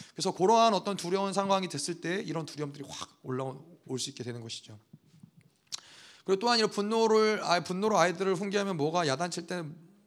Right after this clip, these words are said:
어떠한 일이 일어나요? 내 안에 있는 분노가 전이가 되는 것이죠, 아이들에게. 그래서 화가 많은 집안에, 이 화가 많은 부모 밑에서 자란 아이들도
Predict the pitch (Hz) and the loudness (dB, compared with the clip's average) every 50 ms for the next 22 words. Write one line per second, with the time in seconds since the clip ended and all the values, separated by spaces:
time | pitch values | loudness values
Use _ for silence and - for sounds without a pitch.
0 | _ _ _ _ - - 131 127 - - 185 185 175 175 170 170 165 160 - 170 | _ _ _ _ -16 -14 -14 -12 -6 -4 -2 -2 -2 -2 -4 -6 -8 -10 -10 -8
1 | 156 147 160 160 151 151 147 147 165 185 196 - _ _ _ - _ _ _ - | -8 -6 -6 -4 -6 -6 -8 -8 -8 -10 -12 -16 _ _ _ -20 _ _ _ -6
2 | 170 196 202 208 208 208 202 190 190 190 175 - 180 180 175 180 175 190 202 208 | -2 0 0 0 0 -2 -6 -6 -6 -8 -8 -8 -8 -8 -8 -6 -4 -2 -2 -2
3 | 240 - - _ _ _ - - - 143 160 185 202 185 156 143 127 135 123 - | -4 -6 -20 _ _ _ -18 -12 -10 -10 -10 -8 -10 -10 -12 -12 -16 -16 -16 -16
4 | - - - 113 113 - - 117 - 120 110 - _ _ _ _ _ - 147 143 | -16 -14 -14 -16 -16 -14 -16 -16 -16 -16 -18 -18 _ _ _ _ _ -12 -8 -6
5 | 202 220 269 - _ _ - - - - - _ _ _ _ _ _ - - - | -6 -6 -6 -8 _ _ -20 -20 -20 -20 -20 _ _ _ _ _ _ -2 4 6
6 | 233 247 233 247 233 202 190 190 196 202 185 170 190 180 185 180 180 185 180 185 | 6 8 8 6 4 6 4 4 2 0 -2 -2 0 0 0 0 0 -2 0 0
7 | 180 175 165 151 - - 135 135 160 196 190 202 190 170 160 165 175 175 175 170 | 0 0 -2 -4 -6 -8 -6 -2 0 0 2 2 2 2 2 0 0 -4 -6 -8
8 | 170 165 - 202 - 185 - - 165 170 175 170 151 143 147 190 175 180 180 - | -10 -12 -14 -16 -20 -18 -14 -8 -6 -4 -4 -2 -4 -4 -4 -4 -4 -4 -4 -4
9 | 139 156 170 165 151 156 151 151 151 165 208 269 - | -2 -2 0 0 -2 -2 -2 -6 -10 -10 -12 -12 -14